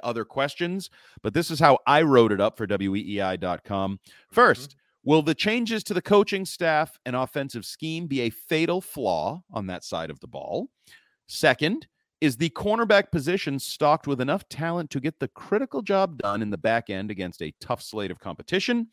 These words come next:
Speaker 1: And third, can the offensive line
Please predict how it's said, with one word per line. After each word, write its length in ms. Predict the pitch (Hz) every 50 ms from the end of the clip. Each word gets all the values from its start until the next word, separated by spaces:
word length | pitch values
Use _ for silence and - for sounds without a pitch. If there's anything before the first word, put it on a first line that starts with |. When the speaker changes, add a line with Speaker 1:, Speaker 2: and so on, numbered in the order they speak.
| - _ - _ _ _ -
Speaker 1:
And 160 | 107 - - _ -
third, 400 | 233 262 311 320 311 302 262 - _ _ _ _ _ _ _ _
can 200 | - 170 156 160
the 120 | 160 160 - -
offensive 460 | 160 190 202 - 214 196 170 185 147
line 260 | 165 165 165 156 143